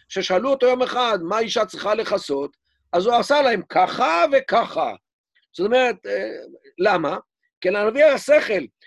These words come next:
הוא ידע שאם האישה תלך עם פנים גלויים, אז היא תיזהר, כי כולם מזהים אותה, כי היא הולכת עם פנים גלויים. לכן הוא אמר שהאישה צריכה ללכת עם פנים גלויים. הסלפים אומרים, "לא, היא צריכה להיות צנועה, ולכן היא צריכה לכסות את הפנים."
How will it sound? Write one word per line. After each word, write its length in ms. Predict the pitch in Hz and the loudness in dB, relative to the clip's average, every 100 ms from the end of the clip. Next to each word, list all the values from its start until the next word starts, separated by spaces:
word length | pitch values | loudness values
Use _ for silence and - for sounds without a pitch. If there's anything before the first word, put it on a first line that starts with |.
| _ - | _ -4
הוא 300 | 143 285 302 | 2 4 4
ידע 400 | 254 226 277 247 | 2 2 2 2
שאם 220 | - 180 | -2 -2
האישה 320 | 180 - 254 | -2 0 -2
תלך 380 | 233 208 247 247 | -2 -2 -2 -2
עם 100 | 196 | -6
פנים 320 | - 185 262 220 | -4 -4 -4 -8
גלויים, 640 | 247 254 359 302 254 262 - _ _ _ _ | -6 -2 0 0 -2 -6 -10 _ _ _ _
אז 120 | 185 220 | -4 -4
היא 80 | |
תיזהר, 580 | 269 240 247 247 294 277 185 | -6 0 2 6 6 4 0
כי 100 | 196 | -8
כולם 340 | 185 214 233 233 | -2 0 0 -2
מזהים 360 | 214 233 277 | 0 0 0
אותה, 320 | 254 190 175 160 _ _ _ - | 0 0 -4 -4 _ _ _ -2
כי 80 | |
היא 60 | 220 | 0
הולכת 200 | 220 208 | 0 -4
עם 80 | 190 | -6
פנים 280 | 208 220 202 | -6 -6 -2
גלויים. 320 | 202 196 165 | -2 0 -2
לכן 260 | 165 220 | -4 -4
הוא 120 | 247 240 | -2 -2
אמר 300 | 262 311 254 180 | -2 -2 -4 -6
שהאישה 380 | 190 185 220 | -4 -4 -4
צריכה 160 | 208 214 | -6 -6
ללכת 200 | 226 - | -8 -10
עם 80 | 190 | -8
פנים 240 | 180 190 175 | -6 -6 -8
גלויים. 220 | 156 127 _ _ _ _ _ _ | -8 -10 _ _ _ _ _ _
הסלפים 540 | 151 - 302 349 254 254 | -8 0 2 2 0 -4
אומרים, 320 | 233 269 254 | -6 -4 2
"לא, 100 | 285 | 4
היא 80 | 240 | 4
צריכה 160 | - | -2
להיות 200 | 220 220 | -4 -4
צנועה, 320 | - 196 233 214 | -6 -4 0 0
ולכן 320 | 170 165 196 | -2 -4 -8
היא 80 | 180 | -10
צריכה 200 | - 180 | -8 -8
לכסות 300 | 156 147 160 | -8 -12 -10
את 40 | 160 | -10
הפנים." 360 | 151 143 107 | -8 -10 -10